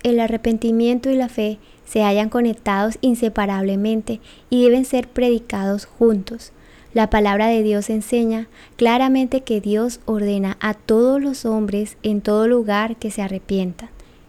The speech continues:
Hechos diecisiete treinta. Además, la Biblia enseña claramente que el arrepentimiento es tan necesario como la fe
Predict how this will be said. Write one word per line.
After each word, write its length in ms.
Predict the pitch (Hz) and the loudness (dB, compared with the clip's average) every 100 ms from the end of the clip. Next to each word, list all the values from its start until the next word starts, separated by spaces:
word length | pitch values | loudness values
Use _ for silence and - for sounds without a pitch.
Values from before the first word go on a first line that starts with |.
| - | -10
Hechos 360 | - 247 240 262 | -2 -2 0 0
diecisiete 680 | 254 240 214 - 190 - 190 | 0 -2 -6 -4 -4 -4 -6
treinta. 500 | - 202 185 165 - - - - - - - - - | -4 -4 -4 -6 -16 -20 -20 -20 -20 -20 -20 -18 -4
Además, 560 | 214 208 202 208 214 - - - - | 0 0 0 -2 -4 -10 -20 -20 -4
la 140 | 254 233 | 0 2
Biblia 260 | 247 254 | 2 2
enseña 380 | 269 269 269 262 - | 0 0 0 -2 -4
claramente 800 | 254 254 262 277 240 214 208 208 - - - | 0 2 2 2 0 -2 -4 -10 -10 -18 0
que 100 | 247 | 2
el 80 | 240 | 4
arrepentimiento 960 | 233 240 240 233 233 233 240 240 262 - | 2 0 0 0 0 0 0 0 -2 -2
es 300 | 254 277 285 | -2 -2 -2
tan 200 | - 240 | -2 0
necesario 680 | 240 262 269 262 220 214 214 | 2 0 -2 0 0 0 -2
como 240 | 214 202 | -2 0
la 180 | 190 196 | 0 -4
fe 340 | - 233 254 | -2 0 0